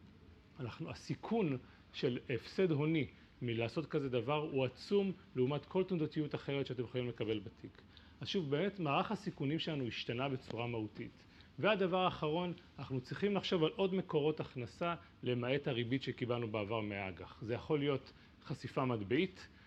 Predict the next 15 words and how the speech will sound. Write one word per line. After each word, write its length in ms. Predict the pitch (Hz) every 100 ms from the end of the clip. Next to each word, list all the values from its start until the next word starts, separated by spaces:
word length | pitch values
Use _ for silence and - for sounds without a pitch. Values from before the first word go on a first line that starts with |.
| -
זה 60 | 127
יכול 200 | - 143
להיות 160 | 135
חשיפת 500 | - 117 120 - 117
אשראי, 480 | - - 151 170 165 156 - - -
אה, 340 | - 123 123 123
אבל 380 | - 123 117 117
ריבית 440 | 113 123 113 190
לבד 360 | 165 131 117 151 117
כבר 160 | 113
לא 100 | 117
תעשה 260 | 120 120 120
את 100 | -
העבודה 360 | 95 98 98
כמו 180 | 98 98